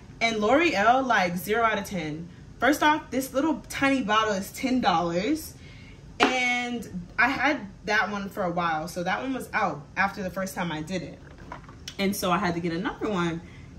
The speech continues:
And the second one I bought, I don't know if it's defective or what, but it's literally, you have to shake it every time. And then it doesn't, like,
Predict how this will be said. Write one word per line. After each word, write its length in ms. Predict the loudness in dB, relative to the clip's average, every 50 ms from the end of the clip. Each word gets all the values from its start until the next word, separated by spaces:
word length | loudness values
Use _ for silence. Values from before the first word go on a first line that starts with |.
| -10 -6
And 180 | -4 -2 -2 -2
the 60 | -2
second 400 | -4 -2 -2 0 2 2 2 2
one 120 | 2 2
I 180 | 0 0 0 0
bought, 500 | 0 2 2 4 4 4 4 2 2 0
I 100 | 0 -2
don't 240 | 0 0 0 0 0
know 500 | 2 2 2 0 0 0 -2 -2 -4 -6 -12 -18 -20 -20 -20 -20 -20 -16 -8 -4
if 200 | -2 -2 0 2
it's 220 | 2 0 0 0
defective 1080 | -4 -6 -4 -4 -4 -4 -6 -6 -2 0 0 0 -2 -2 0 2 2 2 2 0 -2 -4
or 160 | -4 -2 -2 -2
what, 540 | -2 -2 -2 0 0 2 2 0 -2 -4 -8 -12 -18 -18 -20 -20 -20 -20 -20 -20 -16 -8
but 220 | -2 0 2 2 2
it's 220 | 2 0 0 -2
literally, 1040 | -2 0 0 0 0 0 0 0 0 0 -2 0 0 0 0 2 2 2 0 0 -2 -6 -12 -12 -10 -6
you 140 | -4 -2 0
have 160 | 0 -2 -2
to 100 | -4 -4
shake 340 | -2 -2 0 -2 -2 0 -2
it 160 | -4 -2 0
every 240 | -2 0 0 -2 -4
time. 560 | -4 -2 -2 0 0 0 0 -2 -4 -6 -10 -14 -16 -18 -18 -18 -18 -14 -6 -2
And 200 | 0 2 2 2
then 180 | 4 2 2 2
it 160 | 0 -2 -2
doesn't, 440 | 0 0 0 0 -2 -4 -4 -2 -2
like, 420 | 0 0 2 2 2 0 0 -4